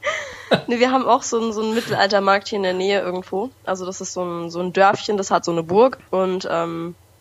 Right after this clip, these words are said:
da gibt's auch öfter mal einen Mittelaltermarkt. Ich war da auch einmal, ist aber schon relativ lange her. Aber ich find sowas irgendwie cool, weil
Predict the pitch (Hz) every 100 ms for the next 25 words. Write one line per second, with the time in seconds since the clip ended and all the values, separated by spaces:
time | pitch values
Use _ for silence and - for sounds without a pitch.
0 | _ 190 185 185 202 - 185 175 180 180
1 | 175 180 185 170 175 170 170 196 196 -
2 | 208 226 135 - 165 190 185 185 175 -
3 | 175 180 190 - 175 175 175 190 196 277
4 | 240 - 339 302 302 247 294 285 - 302
5 | 311 196 180